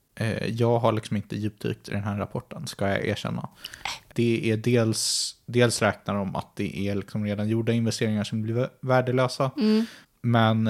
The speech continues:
Speaker 1: det handlar också om att kommunen har liksom ingått avtal för att bygga spårvägen.
Speaker 2: Hmm,
Speaker 1: Eh,
Speaker 2: har vi det? Ja, det har
Speaker 1: ja.
Speaker 2: vi. Det vet vi.
Speaker 1: Eh, och då pratar jag liksom inte om avtal med staten där kring fyr-,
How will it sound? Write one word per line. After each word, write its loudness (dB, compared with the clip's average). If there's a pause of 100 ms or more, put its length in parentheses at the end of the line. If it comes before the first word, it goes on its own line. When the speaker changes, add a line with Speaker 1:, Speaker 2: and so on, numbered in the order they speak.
Speaker 1:
det 4
handlar 2
också -4
om -4
att -8 (160)
kommunen 0
har -2 (560)
liksom -4
ingått 0
avtal 6
för 4
att -2
bygga -6
spårvägen. -4
Speaker 2:
Hmm, 4
Speaker 1:
Eh, 2
Speaker 2:
har 6
vi 4
det? -4 (160)
Ja, 2
det -6
har 0
Speaker 1:
ja. 2 (460)
Speaker 2:
vi. -8
Det 6
vet -2
vi. -6 (200)
Speaker 1:
Eh, 2
och 6
då 10
pratar 6
jag 8
liksom 2
inte 4
om 4
avtal 2
med 0 (140)
staten 4
där 4
kring -2
fyr-, 2